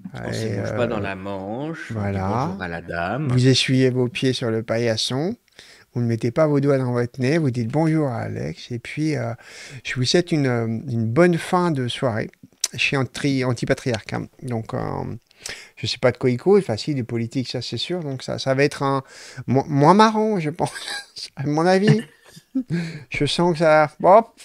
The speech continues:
Speaker 2: rien me dit que ça sera probablement un petit peu moins rigolo. Mais bon, ça va sûrement être très bien. Donc, je vous souhaite une bonne fin de soirée. Je vois que le raid est en train de se lancer. Vous y serez dans quelques secondes. Et hop,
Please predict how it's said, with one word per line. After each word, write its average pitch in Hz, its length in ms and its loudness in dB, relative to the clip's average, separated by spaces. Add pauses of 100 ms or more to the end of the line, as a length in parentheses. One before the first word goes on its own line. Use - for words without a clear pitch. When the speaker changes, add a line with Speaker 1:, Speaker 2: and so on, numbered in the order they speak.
(120)
Speaker 2:
rien 160 400 2
me 180 80 6
dit 185 200 4
que 180 60 -2
ça 160 240 4 (800)
sera 131 140 -2
probablement 160 540 4
un 151 60 4
petit 147 160 -6
peu 160 140 -2
moins 147 160 -2
rigolo. 143 320 2 (480)
Mais 135 120 4
bon, 131 220 4 (500)
ça 131 160 -2
va 123 80 2
sûrement 135 280 0
être 127 120 2
très - 200 -4
bien. 113 200 -2
Donc, 117 140 -4
je 117 120 -6
vous 127 60 0
souhaite 139 240 -2
une 127 140 0
bonne 135 180 0
fin 131 160 -4
de 117 60 -4
soirée. 123 460 0
Je 135 120 -2
vois 135 140 2
que 131 140 -8
le 143 60 0
raid 143 180 2
est 139 140 0
en 139 60 0
train 135 180 -4
de 131 40 -2
se 131 140 -4
lancer. 127 360 -2
Vous 135 140 -2
y 127 160 -6
serez 139 260 0
dans 131 200 0 (560)
quelques 151 360 4
secondes. 135 540 2
Et 127 320 4
hop, 143 100 2